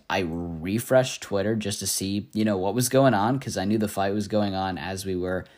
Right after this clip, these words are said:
recording, and I'm going to have that interview up on this podcast. That probably will be my next episode, just re-uploading the interview that, um, took place when I was on State of the Knicks podcast. Um, and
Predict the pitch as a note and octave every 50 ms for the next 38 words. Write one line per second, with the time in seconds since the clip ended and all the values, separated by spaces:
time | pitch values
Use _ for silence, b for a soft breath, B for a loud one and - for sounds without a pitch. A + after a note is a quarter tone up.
0 | b b b b b - F#2 G2+ G2+ - - A#2+ C3 C#3 C#3+ D3+ D#3 C#3+ G#2+ F#2
1 | G2 G2 G#2+ G#2 A2 A2+ A2+ A2 G#2 - A2 F#2+ - A#2 A2+ A#2 A#2 G#2+ G2+ -
2 | G#2 G#2 G2+ D#2 F#2+ A2+ A2+ A2 G2+ F#2+ G2+ G2+ G2+ G2 F#2+ b b b b b
3 | b b b _ _ _ _ _ _ _ B2 B2 A2 A#2 A2 G#2+ G#2 G2+ - -
4 | - B2 C3 C3+ C#3 C3+ - C#3+ D3+ D3+ C#3+ - - G#2 G2 - - F#2+ G#2+ A2
5 | G#2+ G#2+ G#2 G#2+ G#2 G2+ G2 G2+ G2+ G2+ G2 G#2 G2 G2 G2 F#2+ F#2 F#2+ F2+ -
6 | - - C#3 D3 C#3+ C#3+ C#3 - D3+ D3+ C#3+ A2+ F#2+ F2+ - - - G#2+ G#2 G2+
7 | G2 G2 F#2 - G2+ G2 G2 G2 G2 F#2+ F#2+ F2+ E2 - F2+ F2+ F2+ F#2 F#2 b
8 | b b b b b b b b b - D#3 E3 E3 D#3+ D3 B2+ B2 B2+ C3+ C3
9 | B2 A#2 A2 G#2+ G#2 - - _ G#2+ G#2+ G2+ F#2+ F#2 F#2 F#2 - - _ _ _
10 | - A#2+ A2+ G#2 - - G#2+ G#2 G#2 - G2+ G2 A#2+ C#3 D#3+ E3 D#3 D3+ D3 C#3+
11 | C3+ - - C3+ C3+ C3 B2+ B2+ B2+ B2 B2 - - B2+ A#2+ A#2+ A2 - A#2 A2
12 | G#2+ G#2+ G#2+ - - b b b b b b b b b b _ _ - G2+ G#2
13 | G#2 G2+ G2 F#2+ F#2 F#2 F#2 F2+ F2+ F2 - - _ _ _ - _ _ _ _
14 | _ G#2+ A2 G#2+ G2+ G2+ G2 G2 F#2 E2 -